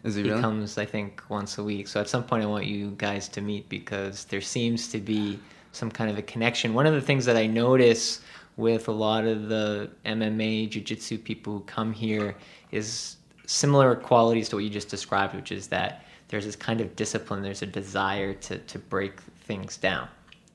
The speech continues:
Speaker 2: And
Speaker 1: We wanna know how things work.
Speaker 2: Yeah. So that brings me to, to the class that you took with us recently, and that's one of the reasons why I wanted to, to also invite you is because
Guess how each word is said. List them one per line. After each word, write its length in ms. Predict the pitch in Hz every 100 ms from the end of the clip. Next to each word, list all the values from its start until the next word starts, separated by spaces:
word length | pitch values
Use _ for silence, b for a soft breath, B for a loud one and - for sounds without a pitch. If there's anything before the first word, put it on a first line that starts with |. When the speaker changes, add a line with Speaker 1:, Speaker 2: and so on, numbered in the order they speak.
| b b b b -
Speaker 2:
And 400 | 90 85 - 107
Speaker 1:
We 100 | 107
wanna 220 | 101 92
know 100 | 92
how 140 | 90
things 200 | 87 87
work. 280 | 87 85 85 - B B B B -
Speaker 2:
Yeah. 280 | 196 - - - - - B B B B
So 500 | - - 127 123 - - -
that 440 | 143 151 170 - -
brings 240 | 160 156
me 200 | 156 139
to, 720 | - 139 131 131 127 123 117 - - - - -
to 140 | 143
the 100 | 127
class 380 | 120 131 123 135
that 100 | 110
you 80 | 110
took 240 | - 110
with 180 | 104 -
us 240 | 101 98
recently, 480 | 113 110 - 104 107
and 80 | 107
that's 140 | 113
one 100 | 147
of 60 | 135
the 80 | 120
reasons 320 | 120 117 113
why 60 | 110
I 40 |
wanted 280 | 107 110 107
to, 240 | 107 104
to 220 | - -
also 220 | - 120 123
invite 300 | 107 110 101
you 100 | 104
is 80 |
because 300 | 98 - 101